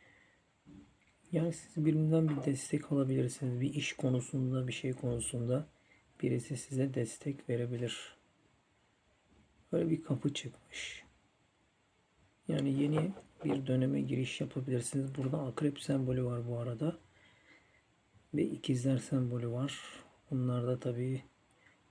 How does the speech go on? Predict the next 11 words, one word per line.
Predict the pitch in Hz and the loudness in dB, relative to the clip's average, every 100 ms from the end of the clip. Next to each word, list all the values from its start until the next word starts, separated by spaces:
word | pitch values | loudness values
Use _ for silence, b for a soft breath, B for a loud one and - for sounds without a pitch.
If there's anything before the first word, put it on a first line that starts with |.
| _ | _
yeni | 127 123 127 | 0 2 0
tanışacağınız | 127 117 - - 120 117 113 | 0 -2 -2 -4 -2 0 0
belki | 117 - - | -2 -2 2
kişilerin | - - - 120 | 2 2 0 0
olabilir. | 143 131 120 117 113 110 - - - - - _ _ _ _ - - - - B B B - - | 0 0 0 0 0 0 -4 -12 -16 -16 -18 _ _ _ _ -20 -20 -20 -16 B B B -10 -2
Burada | 131 135 | 0 0
bir | 147 | 0
tanesinin | - 143 131 - - 156 | 4 4 4 4 2 2
S | - - 143 143 | 0 -2 2 4
harfi | 135 139 123 - | 4 2 0 -4
çıkmış. | - 147 - 160 165 - - | -4 -4 -2 -2 -2 -4 -6